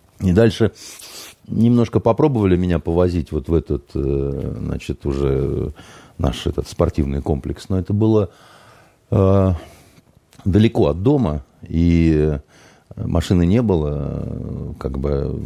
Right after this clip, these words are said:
очень на перекладных только ехать из дома до дворца этого спорта было час, по-моему. И, ну, ну, не, как-то всё это было не очень. Ну, неважно, да, сейчас не обо мне речь,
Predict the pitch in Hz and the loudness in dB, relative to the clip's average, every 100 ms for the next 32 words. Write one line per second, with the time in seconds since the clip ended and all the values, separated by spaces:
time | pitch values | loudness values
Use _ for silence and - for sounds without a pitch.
0 | 78 76 - 73 71 67 - - - - | -8 -8 -6 -4 -4 -8 -14 -20 -20 -20
1 | - - - - - 92 85 90 90 104 | -20 -20 -20 -18 -8 -2 2 4 4 4
2 | 101 117 - 95 104 107 95 80 80 78 | 4 2 2 0 4 4 4 -2 -6 0
3 | 110 107 82 73 78 73 73 71 73 78 | 2 2 0 0 2 2 -2 -6 -6 -4
4 | 76 - 80 73 78 76 - 101 95 76 | -6 -4 -4 -2 -4 -8 -4 -4 -2 -4
5 | 67 73 69 - _ _ _ _ _ _ | -4 -4 -6 -10 _ _ _ _ _ _
6 | _ _ _ 98 78 - - 73 - - | _ _ _ -20 -20 -12 -8 -8 -8 -10
7 | - 76 76 78 80 82 78 113 127 123 | -10 -10 -12 -14 -14 -12 -2 2 2 2
8 | 131 107 98 95 95 98 - 85 - - | 2 0 -4 0 0 0 -2 -4 -6 -4
9 | 82 - 76 71 69 71 69 73 - - | -2 -2 -2 -2 -4 -6 -8 -8 -12 -20
10 | - - - - 139 196 175 85 69 - | -20 -18 -14 0 4 6 4 2 -2 0
11 | 113 135 107 123 127 135 143 147 165 208 | 0 2 0 0 2 2 0 2 2 2
12 | - | -2